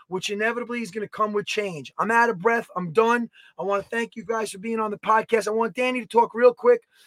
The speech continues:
about, um, the product today because we cha-, we have a new flavor with the Sizzle product called Sizzle Ripped.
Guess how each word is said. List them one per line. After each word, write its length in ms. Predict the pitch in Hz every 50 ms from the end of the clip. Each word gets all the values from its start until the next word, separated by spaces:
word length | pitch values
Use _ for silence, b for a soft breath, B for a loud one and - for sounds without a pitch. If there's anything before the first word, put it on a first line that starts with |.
| b b b b
about, 460 | 190 196 185 214 208 208 208 202 - -
um, 400 | 202 208 208 202 202 190 190 180
the 80 | 175
product 420 | - - 226 233 240 240 254 240 -
today 240 | - 233 240 233 226
because 200 | 170 - 196 180
we 80 | 190
cha-, 200 | 175 - - 220
we 100 | 220 202
have 120 | 202 202 196
a 40 | 208
new 140 | 226 240
flavor 500 | 190 - 233 240 240 240 233 240 240 240 b b b b b b _
with 100 | 180 190
the 60 | -
Sizzle 320 | 175 - - 240 240 233 233
product 380 | - - 226 226 226 226 185
called 180 | - 208 196 -
Sizzle 340 | - - 233 233 220 226 208
Ripped. 280 | 202 226 240 240 -